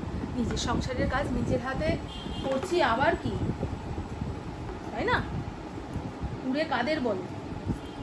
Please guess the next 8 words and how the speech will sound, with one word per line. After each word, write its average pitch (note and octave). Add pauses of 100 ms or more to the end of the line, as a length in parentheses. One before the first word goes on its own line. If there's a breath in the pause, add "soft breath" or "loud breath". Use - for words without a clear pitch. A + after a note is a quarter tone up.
(1120)
যারা, C4
উম, G#3
মানে, A3+
উঠে C4+ (600)
হাতটাও D4
পর্যন্ত C#4+
ধোয় G#3+
না। F#3+